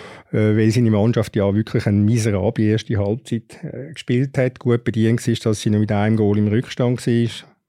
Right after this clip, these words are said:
mit Glück dann noch zum eins eins gekommen ist. Ja, und damit bleibt der Kampf am Strich weiterhin, äh, völlig offen.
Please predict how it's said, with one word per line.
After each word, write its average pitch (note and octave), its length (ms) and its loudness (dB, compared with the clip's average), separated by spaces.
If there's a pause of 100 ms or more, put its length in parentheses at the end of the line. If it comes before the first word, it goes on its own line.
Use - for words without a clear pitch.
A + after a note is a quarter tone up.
mit A2 220 -2
Glück - 360 2
dann A2+ 200 0
noch G#2 160 0
zum G#2 180 -4
eins G#2 260 -2
eins A#2 280 -2
gekommen A2 240 2
ist. - 100 -4 (800)
Ja, G#2+ 160 2
und D3+ 220 2
damit C3 340 0
bleibt B2+ 380 -2
der A#2+ 300 2
Kampf B2+ 420 -2
am A#2+ 80 0
Strich B2 340 -2 (480)
weiterhin, B2 1300 -2
äh, A2+ 60 -8
völlig B2 400 2
offen. C#3 460 0